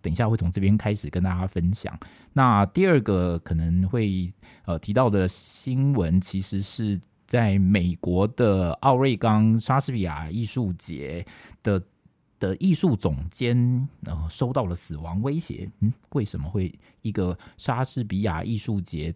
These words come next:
的艺术总监为什么会收到死亡威胁呢？呃，等一下可以跟大家聊一下。呃，第三个，如果我们有时间可以聊得到的话，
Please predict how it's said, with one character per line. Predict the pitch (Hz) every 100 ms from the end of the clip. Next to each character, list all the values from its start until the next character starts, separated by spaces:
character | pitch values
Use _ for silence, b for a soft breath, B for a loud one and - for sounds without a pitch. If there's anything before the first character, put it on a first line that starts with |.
| _ -
的 | 87 87
艺 | 127
术 | 127
总 | 92 80
监 | 98
为 | 107
什 | 85
么 | 78
会 | 101
收 | 98 98
到 | 104
死 | - -
亡 | - 82
威 | 107 123
胁 | - 78
呢？ | 85 95 98 B B B B
呃， | 78 71
等 | - 64
一 |
下 | - 90 -
可 |
以 | 80
跟 | - 90
大 | 95
家 | 104 104 -
聊 | 87 80
一 | 85
下。 | - - - B B B
呃， | 87 85
第 | - 208
三 | - 202 185 190
个， | 175 113
如 | 92 123
果 | 151
我 | 80
们 | 82
有 | 73
时 | - -
间 | 80 98
可 | 85
以 | 78
聊 | 80
得 | 62
到 | 90 -
的 |
话， | -